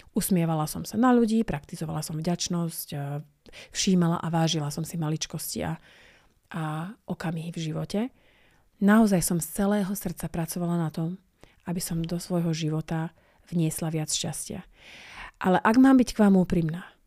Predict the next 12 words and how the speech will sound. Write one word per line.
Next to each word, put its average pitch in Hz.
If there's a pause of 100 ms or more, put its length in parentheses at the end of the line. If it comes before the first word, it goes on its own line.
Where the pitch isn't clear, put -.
(580)
a -
vrátim 233
sa 196
tri, 262
štyri, 226
päť 214
rokov 165
späť, - (1160)
môj 190
východiskový 240
bod 196
v 175